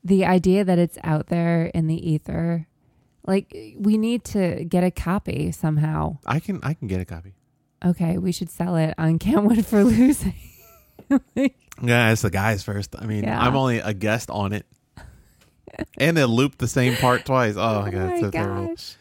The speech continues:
Speaker 2: It was
Speaker 1: That's
Speaker 2: funny.
Speaker 1: my favorite. Uh, it's Mommy Kissing Santa Claus, right?
Speaker 2: That's correct.
Speaker 1: Uh-huh, that's great. So he was talk-, the thirteen-year-old is talking about how he really doesn't want to, he tried the flute when he was younger.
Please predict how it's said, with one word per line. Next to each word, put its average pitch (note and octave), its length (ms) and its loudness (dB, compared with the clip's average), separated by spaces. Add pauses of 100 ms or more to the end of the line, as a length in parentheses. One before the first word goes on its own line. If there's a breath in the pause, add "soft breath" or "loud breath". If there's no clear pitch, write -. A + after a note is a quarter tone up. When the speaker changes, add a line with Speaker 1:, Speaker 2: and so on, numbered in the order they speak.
(140)
Speaker 2:
It A#3+ 80 -6
was B2+ 140 0
Speaker 1:
That's A3 120 2
Speaker 2:
funny. G#2 220 -4 (300)
Speaker 1:
my G3+ 240 -8
favorite. F#3+ 480 -8
Uh, F3+ 260 -6 (500 loud breath)
it's F3+ 300 0
Mommy F3 340 0
Kissing D3+ 360 -4
Santa D#3+ 240 -4
Claus, D3 360 -10
right? F3 260 -6
Speaker 2:
That's G2 200 -2
correct. E2+ 300 -8 (100)
Speaker 1:
Uh-huh, D#3+ 340 -4
that's F#3+ 200 -16
great. - 300 -8 (440 loud breath)
So F3 400 0 (1500)
he - 260 -6
was B3+ 160 -2
talk-, E3 280 -4
the F3 160 -6
thirteen-year-old D#3+ 680 -2
is D3+ 100 0
talking D#3 300 -4
about D3+ 200 0
how D3+ 180 -2
he F3 220 0
really A#3 300 -4
doesn't E3+ 300 -4
want D#3 540 -4
to, D3+ 600 -2
he - 180 -8
tried B3 260 -6
the C4 60 -6
flute E3+ 300 -2 (100)
when F3+ 140 -4
he F3 80 0
was F3 140 -2
younger. D#3 380 -4